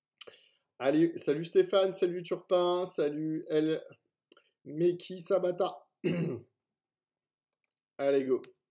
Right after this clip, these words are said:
Bonjour de la Réunion. Ouais, cool. Bon, on a bien envie de venir te voir, mais, euh, mais là, on est bloqué. Allez, je fais un clic, un clic.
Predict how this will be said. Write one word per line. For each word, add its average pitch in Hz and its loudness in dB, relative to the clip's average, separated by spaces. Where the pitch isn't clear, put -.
Bonjour 180 4
de 208 6
la 165 6
Réunion. 190 4
Ouais, 151 0
cool. 294 -4
Bon, 165 4
on - 2
a 147 6
bien 156 2
envie 160 -2
de 170 2
venir 165 0
te - -4
voir, 180 2
mais, 151 2
euh, 135 4
mais 139 2
là, 143 4
on 147 2
est 139 2
bloqué. 135 0
Allez, 160 4
je 160 0
fais 180 -2
un 180 2
clic, 202 -8
un 165 -4
clic. 196 -8